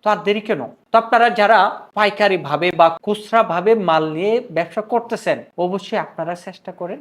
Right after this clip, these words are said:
আপনাদের বিক্রয়টা বৃদ্ধি করে আমাদের সাথে ডিলারশিপ বা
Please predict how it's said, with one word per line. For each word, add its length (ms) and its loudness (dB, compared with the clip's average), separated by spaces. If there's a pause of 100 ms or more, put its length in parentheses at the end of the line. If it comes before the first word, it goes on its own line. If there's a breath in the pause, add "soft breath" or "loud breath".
আপনাদের 400 -8
বিক্রয়টা 640 -8 (320)
বৃদ্ধি 300 -8
করে 280 -6 (220)
আমাদের 300 -6
সাথে 360 -8 (320)
ডিলারশিপ 440 -4
বা 180 0